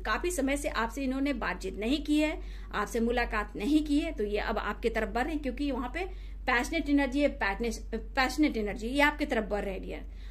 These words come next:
हाँ, marriage हो जाने से responsibility बढ़ती है, burden बढ़ता है, है pressure है, दुखी है, परेशान है, लेकिन उस situation में इंसान बंध जाता है अगर उनकी marriage हुई है तो, या पहले से married है, लेकिन फिर भी वो आपकी तरफ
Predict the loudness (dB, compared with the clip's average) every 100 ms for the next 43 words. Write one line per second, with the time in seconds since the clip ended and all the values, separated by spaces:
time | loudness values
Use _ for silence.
0 | -2 2 2 2 4 4 4 2 2 4
1 | 4 2 0 0 -2 0 0 0 0 0
2 | 0 0 2 2 2 0 2 0 -2 -2
3 | -2 -4 -8 -10 -10 -4 4 6 6 0
4 | 2 4 4 2 2 2 0 0 -2 -2
5 | -2 0 -2 -4 -8 -12 -6 -2 0 0
6 | 2 0 0 0 0 2 2 4 4 4
7 | 4 4 6 4 4 0 -2 0 4 6
8 | 6 4 4 4 2 -2 -6 -6 -6 -8
9 | -10 -10 -12 0 2 2 2 2 2 2
10 | 0 0 -2 -2 -6 -8 -10 2 4 6
11 | 4 2 0 2 2 2 0 0 0 0
12 | -2 -2 0 -2